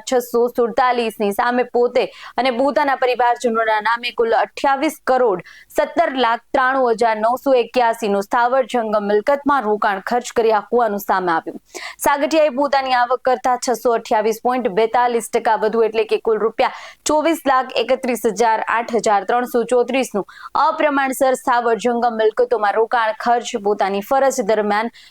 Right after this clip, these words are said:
રોકાણ કર્યું હોવાનું પણ સામે આવ્યું. રાજકોટ ટી આર પી ગેમ ઝોનમાં થયેલા અગ્નિકાંડમાં રાજકોટ મનપામાં છેલ્લા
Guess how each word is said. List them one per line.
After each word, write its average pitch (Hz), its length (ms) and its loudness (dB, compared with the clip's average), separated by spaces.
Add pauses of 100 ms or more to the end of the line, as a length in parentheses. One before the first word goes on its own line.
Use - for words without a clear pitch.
(100)
રોકાણ 285 460 2
કર્યું 240 260 0
હોવાનું 240 400 0
પણ 233 120 -2
સામે 202 440 0
આવ્યું. - 340 -8 (400)
રાજકોટ 294 460 0
ટી 339 140 2
આર 320 140 2
પી 311 140 -2
ગેમ 285 240 2
ઝોનમાં 277 640 0
થયેલા 254 320 2
અગ્નિકાંડમાં 240 680 -2
રાજકોટ 226 540 0
મનપામાં 247 560 0
છેલ્લા 202 240 0